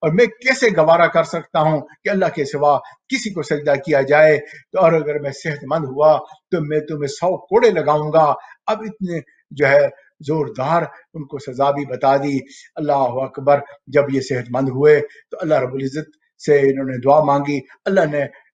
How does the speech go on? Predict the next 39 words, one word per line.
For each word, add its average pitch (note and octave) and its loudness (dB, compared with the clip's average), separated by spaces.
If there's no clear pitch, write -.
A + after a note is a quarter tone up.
जो D3+ 0
है C3+ 4
guidance D3 0
दे C#3 2
दी, C#3 -6
कहा C#3 0
कि D3 -4
"अच्छा C#3+ -4
आप C#3+ 0
सौ F3+ 0
जो C#3 -2
है, C3 2
अ, C#3 -4
जो C3+ -4
है C3+ 2
छोटी-छोटी E3 -4
टहनियाँ C#3+ -2
जैसे C#3+ -4
मिसवाक C#3 -2
की - -12
टहनियाँ C#3 -4
होती C3 -6
हैं C#3+ 0
इस G3+ -6
तरह D3+ -2
से D3+ -2
आप C3 2
ले C3 4
लें C#3+ 4
और F#3 6
इनको D3+ -6
इकट्ठा E3+ -2
करके C#3+ 0
आप C#3+ 2
एक C#3 -6
मरतबा C3 -4
अपनी C3+ -6
बीवी C#3 -6
को C3+ -12